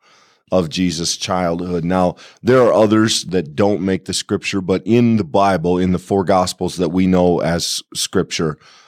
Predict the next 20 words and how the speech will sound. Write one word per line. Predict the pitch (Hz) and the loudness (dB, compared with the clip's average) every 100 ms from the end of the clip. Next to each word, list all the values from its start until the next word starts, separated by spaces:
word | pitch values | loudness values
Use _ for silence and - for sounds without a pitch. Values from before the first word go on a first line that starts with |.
| _ | _
this | - 98 92 90 | -2 -2 0 -2
is | 78 - | -4 -6
really | - 95 92 | -2 2 2
the | 85 85 | 2 0
only | 85 85 | 0 0
one. | 107 113 90 | 2 2 0
First, | 82 - 110 - | -2 -2 -2 0
we | 101 | 0
get | 95 - | 0 0
told, | 104 87 | -2 0
verse | 92 92 | -2 -2
thirty-nine, | 104 90 90 120 120 110 - - - | -2 0 0 2 0 -2 -6 -20 -18
"When | - 101 | -2 2
they | 95 | 2
finished | - 123 120 - | 2 2 2 2
everything | 101 98 - 95 92 | 2 2 0 0 0
required | 87 - 98 92 85 | -2 -2 0 2 0
by | 87 | -2
the | 80 87 | -2 0
law, | 117 107 92 | 2 4 2